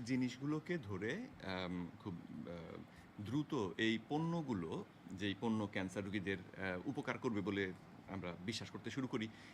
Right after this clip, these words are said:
সেই পণ্যগুলোকে, আহ, বিক্রি করে, আহ, মুনাফা করার চেষ্টা করেন। আর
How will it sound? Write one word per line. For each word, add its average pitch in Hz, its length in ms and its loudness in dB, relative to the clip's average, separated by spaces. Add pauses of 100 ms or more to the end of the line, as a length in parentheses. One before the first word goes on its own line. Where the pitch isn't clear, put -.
(100)
সেই 151 380 6
পণ্যগুলোকে, 165 720 2
আহ, 107 380 2 (100)
বিক্রি 139 200 2
করে, 180 300 0 (520)
আহ, - 100 -6 (220)
মুনাফা 113 440 2 (180)
করার 87 300 -2
চেষ্টা 113 240 0
করেন। 82 220 -4 (680)
আর 147 160 8